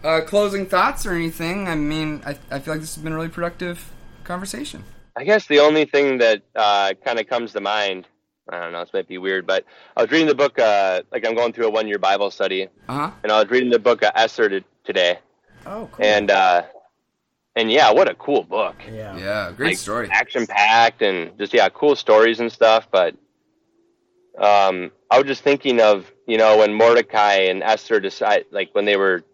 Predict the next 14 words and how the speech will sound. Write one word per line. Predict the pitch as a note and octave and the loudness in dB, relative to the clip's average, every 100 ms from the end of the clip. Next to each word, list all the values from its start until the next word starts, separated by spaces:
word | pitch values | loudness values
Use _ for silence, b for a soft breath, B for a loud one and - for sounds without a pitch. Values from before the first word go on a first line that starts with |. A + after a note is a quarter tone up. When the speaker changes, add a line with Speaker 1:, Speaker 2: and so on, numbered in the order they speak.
| _ | _
Speaker 2:
trying | - A#2+ | -2 0
to | A2 | 0
figure | - A#2 | 0 4
out | A2 G#2+ G#2+ - | 6 6 4 -2
how | - G#2+ | -2 2
to | G#2 F#2+ E2+ - _ | 4 2 0 -4 _
overcome | B2+ A2+ A2 - C3 B2 A2+ | 0 2 0 0 2 2 2
what | G#2 | 0
was | G2+ | 0
about | G2+ G#2 | 2 2
to | F#2+ | 0
happen | G#2 A2+ A#2 G2 F#2+ | 0 0 0 -2 -4
'cause | - G2 | -4 -6
of | F#2 | -6